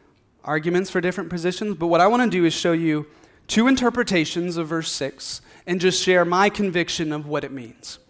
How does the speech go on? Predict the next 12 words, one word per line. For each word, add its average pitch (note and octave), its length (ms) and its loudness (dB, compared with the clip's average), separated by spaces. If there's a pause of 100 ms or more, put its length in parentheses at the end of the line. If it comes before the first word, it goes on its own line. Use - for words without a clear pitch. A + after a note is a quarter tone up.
(360)
Let D#3+ 240 -2
you G#3 100 2
go G3+ 200 6
out G3+ 260 6
and E3+ 160 -6
research E3+ 400 -2
on D3+ 140 0
your C#3+ 120 -2
own. C3 180 -8 (1300)
So G#3 180 2
some C#4+ 420 6
believe G#3 640 4